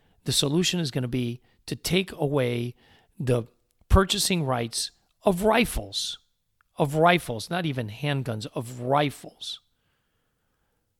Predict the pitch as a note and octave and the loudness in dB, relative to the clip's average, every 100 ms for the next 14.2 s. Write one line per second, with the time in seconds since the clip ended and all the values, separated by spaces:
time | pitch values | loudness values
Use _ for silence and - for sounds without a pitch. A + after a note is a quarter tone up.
0 | _ _ _ _ _ _ _ - C#3 B2+ | _ _ _ _ _ _ _ 0 0 0
1 | - D#3 D3+ - C#3 B2+ C#3 C3 B2+ B2+ | -2 0 0 0 -4 -4 -2 -2 -2 -4
2 | B2 A#2+ A#2+ A#2 A2+ - _ _ - D#3+ | -4 -4 -4 -4 -6 -10 _ _ 0 0
3 | D#3+ - D#3+ D3 C3 C#3 - - C#3 A#2 | 4 4 4 0 0 -6 -14 -6 -6 -6
4 | _ _ _ C#3 A#2+ A2+ B2 D3 D#3 C#3+ | _ _ _ -2 -2 -2 0 2 2 0
5 | C#3 B2 A2+ E3+ E3+ C#3+ A#2+ B2 A#2+ A2+ | -2 -2 -4 -4 0 0 0 -2 -2 -4
6 | G#2 A#2 G#2+ G#2 A#2 _ _ _ _ _ | -6 -6 -6 -10 -14 _ _ _ _ _
7 | _ _ _ _ _ _ _ _ - C#3+ | _ _ _ _ _ _ _ _ -2 0
8 | C3 A#2+ - _ - - D#3+ C#3+ B2+ B2 | 0 -4 -10 _ -4 0 2 2 0 -2
9 | A2+ - A#2+ G#2+ E3 F3 - _ _ _ | -4 -2 -2 -4 -10 -12 -18 _ _ _
10 | _ _ _ _ _ _ _ _ _ _ | _ _ _ _ _ _ _ _ _ _
11 | _ _ _ _ _ _ _ _ _ _ | _ _ _ _ _ _ _ _ _ _
12 | _ _ - _ - F#3+ F#3+ F3+ D3+ D3 | _ _ -20 _ 4 8 8 6 4 6
13 | D3 C#3 B2+ B2+ B2 C3+ D#3 F3+ F#3+ D#3 | 6 4 2 -2 0 4 8 8 8 4
14 | D3 - | 0 -4